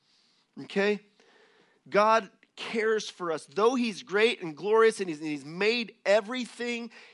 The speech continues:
he cares for you. He hasn't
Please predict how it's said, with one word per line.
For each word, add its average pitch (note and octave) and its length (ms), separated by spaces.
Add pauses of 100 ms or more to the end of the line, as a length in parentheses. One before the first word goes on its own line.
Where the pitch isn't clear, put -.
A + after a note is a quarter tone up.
(100)
he A#3+ 640
cares G#3+ 720 (220)
for - 260
you. D#3 640 (380)
He G3+ 220
hasn't A3 640